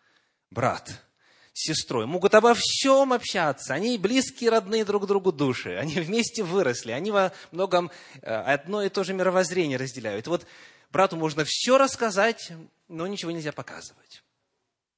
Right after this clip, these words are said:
Второй вид взаимоотношений — это мужчина, которому можно все показать, но, как правило, многого нельзя рассказать.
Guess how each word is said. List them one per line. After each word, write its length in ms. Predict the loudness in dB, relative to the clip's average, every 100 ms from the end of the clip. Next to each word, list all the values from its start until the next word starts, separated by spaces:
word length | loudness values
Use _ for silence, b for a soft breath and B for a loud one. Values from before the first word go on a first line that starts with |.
| _ b b b b _ _
Второй 840 | -20 -6 -4 -2 -4 -4 -4 -6 -8
вид 220 | -12 -12
взаимоотношений — 920 | -10 -8 -10 -10 -10 -8 -8 -10 -14 _ _ _ _ _ _ -14
это 640 | -8 -8 -8 -8 -6 -8 -12 _ _
мужчина, 640 | -10 -8 -6 -4 -4 -4 -6
которому 460 | -6 -4 -4 -4
можно 580 | -4 -4 -4 0 0 -2 b b
все 420 | -10 -8 0 2
показать, 800 | 2 2 0 2 0 0 -4 -10 -10 _ _ _ _ _ _ _ _ _ _ _ _ -14
но, 340 | -6 -4 -4
как 260 | -4 -8 -8
правило, 920 | -8 -6 -6 -8 -6 -6 -8 -10 -12 _ _ _ -20 -20
многого 500 | -10 -4 -2 -2 -2
нельзя 380 | -4 -4 -2 0
рассказать. 920 | -2 -4 -4 -4 -2 -4 -6 -10